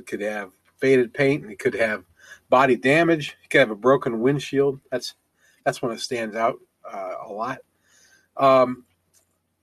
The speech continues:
missing trim, uh, cloudy or broken headlights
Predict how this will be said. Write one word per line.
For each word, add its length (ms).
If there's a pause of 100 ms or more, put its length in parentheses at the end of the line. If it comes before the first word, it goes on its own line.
(120)
missing 440
trim, 560 (560)
uh, 300 (320)
cloudy 600
or 140
broken 440
headlights 680